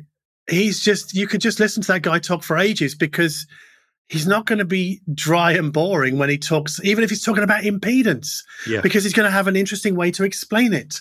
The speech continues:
Speaker 2: Mm-hmm.
Speaker 1: Right? And I just, I, I really, yeah, I know there are some people who, who are wired in such a way that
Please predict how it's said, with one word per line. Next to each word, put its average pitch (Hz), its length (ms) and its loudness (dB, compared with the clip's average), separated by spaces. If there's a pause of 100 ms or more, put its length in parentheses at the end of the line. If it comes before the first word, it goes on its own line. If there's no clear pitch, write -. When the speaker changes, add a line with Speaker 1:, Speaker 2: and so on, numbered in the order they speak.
Speaker 2:
Mm-hmm. 120 200 -2 (640)
Speaker 1:
Right? 180 280 0 (180)
And 190 120 -6
I 185 120 0
just, 214 340 -4 (400)
I, 160 220 -4
I 185 80 0
really, 196 500 0 (520)
yeah, 131 260 -2
I 147 100 4
know 220 280 2
there 190 120 2
are 170 40 0
some 160 240 -2
people 156 280 -2
who, 143 120 0 (240)
who 156 140 2
are 139 340 0 (400)
wired 175 540 2
in 147 120 -2
such 180 320 -4
a 175 60 0
way 127 400 -2 (300)
that 156 160 0